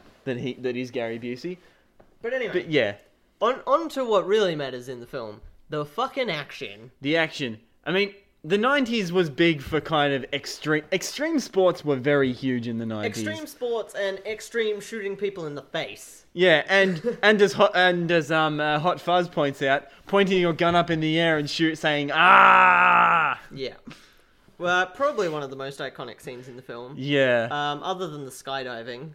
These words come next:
Speaker 1: Ye-, oh, definitely.
Speaker 2: Oh, we, we should probably say now, uh, spoilers for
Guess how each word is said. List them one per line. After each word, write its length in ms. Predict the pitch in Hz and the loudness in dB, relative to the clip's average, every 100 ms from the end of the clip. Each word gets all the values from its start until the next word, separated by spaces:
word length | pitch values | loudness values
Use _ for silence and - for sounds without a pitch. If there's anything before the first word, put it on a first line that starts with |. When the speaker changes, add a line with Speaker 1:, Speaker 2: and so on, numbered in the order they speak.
| _ | _
Speaker 1:
Ye-, 260 | 113 139 139 | -10 -8 -2
oh, 320 | 147 135 117 104 | 2 2 2 -2
definitely. 520 | 131 120 113 107 104 _ _ - | -6 -6 -10 -10 -12 _ _ -4
Speaker 2:
Oh, 280 | 180 165 143 | 0 2 0
we, 220 | 180 190 | -4 -4
we 140 | 208 | -6
should 160 | 208 175 | -10 -2
probably 300 | 254 196 165 | -2 0 -4
say 240 | 190 165 | -4 -4
now, 320 | 139 151 135 | -2 -4 -4
uh, 200 | 127 127 120 - | -4 -6 -10 -20
spoilers 600 | - 175 170 143 127 - | -10 -4 -2 -2 -6 -8
for 340 | 135 127 | -6 -4